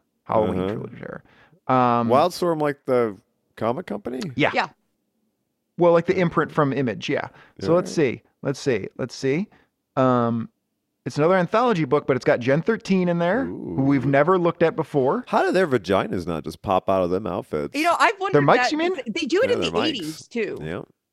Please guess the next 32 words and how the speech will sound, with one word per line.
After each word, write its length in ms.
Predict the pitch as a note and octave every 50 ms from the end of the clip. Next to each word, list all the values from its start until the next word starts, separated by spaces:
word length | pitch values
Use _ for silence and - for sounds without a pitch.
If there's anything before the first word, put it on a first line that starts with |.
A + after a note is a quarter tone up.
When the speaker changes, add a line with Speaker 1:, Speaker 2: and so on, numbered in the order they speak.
| - - - _
Speaker 1:
Yeah. 200 | - C3+ C3+ C3 B2 -
Speaker 2:
Yep. 220 | D2+ D#2 A2+ - - _ _ _ _ _ _ _
And 100 | - -
Speaker 1:
No, 80 | C#4+ C4+
that's 60 | - A#3+
Speaker 2:
she's 80 | -
Speaker 1:
interesting. 480 | A3+ - - D3 - - B2+ C3 F3+ G#3 - _ _
Speaker 2:
Those, 200 | - G2+ G#2+ F#2+
but 160 | D2+ - F#2
she's 200 | - - F#2+ - _ _
fucking 220 | G2+ F#2+ - F#2
those 220 | F2 D#2+ D#2+ D#2 -
two 160 | - G#2 F#2+
guys 380 | E2 F2+ F2 F2 F#2 G2 F#2+
'cause 140 | - - E2 D2
they're 80 | D#2+
both 280 | - F2+ E2+ F2+ - _ _ -
also 340 | - E2+ F2 F2+ - - F#2
very 260 | E2+ E2+ F2+ F2+ F#2 F#2
sexy. 540 | - G2 F2+ F#2 - - F#2+ G2+ G#2 A2 - - _
Speaker 1:
I 100 | - C#3
think 140 | B2+ D#3+ D#3+
that's 300 | D#3 C#3+ C3+ - - -
Lynch 680 | B2 A#2+ A#2+ C3+ E3+ A3+ B3+ C4+ - - - - - - _
and, 420 | D#3+ C#3+ C#3+ C#3+ C#3+ C#3 C3+ C3+ C3+
uh, 60 | C3+
I 280 | C3 B2 A#2+ A#2 C3+
don't 100 | D3 C3+
know 100 | B2 B2
this 160 | A2 F2 F#2+ -
other 140 | - - -
guy. 360 | - - - - - A2 -